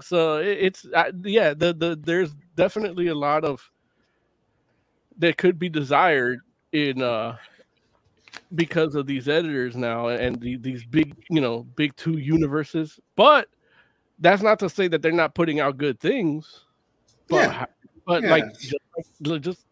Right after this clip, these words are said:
Speaker 1: uh, the perfect example of not knowing what you're doing, Wonder Woman nineteen eighty-four.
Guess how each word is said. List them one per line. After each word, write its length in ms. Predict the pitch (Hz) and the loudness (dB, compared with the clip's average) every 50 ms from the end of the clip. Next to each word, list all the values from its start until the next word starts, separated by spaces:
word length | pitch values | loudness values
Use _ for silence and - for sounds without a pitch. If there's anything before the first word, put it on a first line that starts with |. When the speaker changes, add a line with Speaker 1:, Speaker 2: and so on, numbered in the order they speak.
| _ | _
Speaker 1:
uh, 100 | 156 147 | 0 0
the 160 | 139 127 135 - | 0 0 -4 -6
perfect 400 | - - 175 185 - 208 180 190 | 0 2 2 2 2 -4 -8 -8
example 580 | 190 156 175 208 233 240 - 233 233 202 190 | -8 -4 -2 0 0 -2 -2 -4 -4 -2 0
of 60 | 165 | 2
not 220 | 151 170 175 185 143 | 2 0 0 -2 -2
knowing 260 | 185 185 196 196 190 | -2 0 0 0 -2
what 120 | 185 175 | -4 -4
you're 100 | 185 185 | -4 -6
doing, 440 | 170 156 226 240 233 202 185 190 185 - _ _ _ _ _ _ _ _ _ _ _ _ _ _ _ _ _ _ _ _ _ _ | -6 -6 -6 -2 0 2 0 0 -2 -8 _ _ _ _ _ _ _ _ _ _ _ _ _ _ _ _ _ _ _ _ _ _
Wonder 360 | 107 117 120 123 135 151 147 151 | -14 -6 -2 -2 0 0 0 -2
Woman 220 | 156 165 165 165 | -2 -2 -2 -2
nineteen 300 | 165 165 160 - 180 185 | -2 -4 -2 -2 -2 -2
eighty-four. 500 | 185 196 202 - - 240 226 190 180 | -2 -4 -6 -8 -4 -4 -4 -4 -4